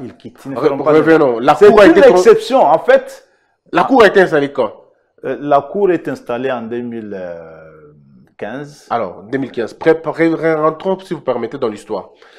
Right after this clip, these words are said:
Speaker 2: Deux mille quinze. Donc, il a fallu trois ans
Speaker 1: Du-,
Speaker 2: pour que l'on
Speaker 1: deux mille dix-huit.
Speaker 2: tire au sort, en deux mille dix-huit.
Speaker 1: Deux mille dix-huit, oui.
Speaker 2: Avons-nous tiré au sort ?
Speaker 1: On n'a pas tiré. C'est
Speaker 2: Alors
Speaker 1: là que je dis qu'il y a des régularisations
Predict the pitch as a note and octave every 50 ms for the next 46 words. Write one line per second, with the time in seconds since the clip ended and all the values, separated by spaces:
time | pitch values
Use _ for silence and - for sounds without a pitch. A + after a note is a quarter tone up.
0 | - - - - C3+ F#3+ G3+ G3 F3+ - - - C3+ A#2+ A2 G#2 G2+ G2 G2 _
1 | _ - D3+ F#3 F3+ E3+ D3+ - - - - D#3+ E3 D#3+ D#3+ D3+ D#3 E3 D#3 -
2 | - - - B3 A#3+ G3 F3 F#3 G#3+ B3+ - - - _ - B2 B2+ D#3 - -
3 | E3+ E3 C#3+ C#3 C#3 C3 B2+ A2+ G3+ F#3 D#3 A2+ A#2 A2+ - - G2+ - G2+ C#3
4 | D#3+ D#3+ D#3 D3 B2+ A#2 A2+ G2+ G2 G2+ - - G2+ F2+ - - - C#3+ C#3+ D#3+
5 | F3+ A3 A3 - D#3+ D#3+ F3+ E3 D3 - F#3+ G3 G3 - C3 D3 D#3 D#3+ D3+ -
6 | - D3 - - - A2 - - - _ _ _ _ _ _ _ _ _ _ _
7 | _ - - C#3+ D3 D3+ E3+ E3+ E3+ E3 C#3+ A#2 C3 C3+ C#3+ D3+ D3 - D3+ C#3+
8 | C#3+ C3 C3 A#2+ A#2+ A#2 A#2+ B2 B2 B2 A#2+ B2 B2 C3